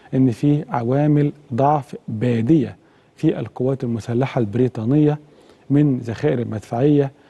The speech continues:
للقوات البحرية للقوات الجوية، لتقليص عدد الجيش، لاحتمالات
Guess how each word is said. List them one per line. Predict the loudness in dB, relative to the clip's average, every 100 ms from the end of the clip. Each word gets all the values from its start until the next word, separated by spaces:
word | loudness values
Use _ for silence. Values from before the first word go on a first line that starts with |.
| _ -4
للقوات | -4 -2 0 0 0
البحرية | -2 -4 -4 0 2 2 -2 _ -2
للقوات | -2 0 -2 0 -2
الجوية، | -2 -4 0 4 4 0 -8 _ _ -12 -6
لتقليص | -4 -4 -2 4 4 2 -2
عدد | -6 -4 -4
الجيش، | -4 0 2 0 -2 _ _ -4
لاحتمالات | 0 0 -2 -2 -2 -2 -2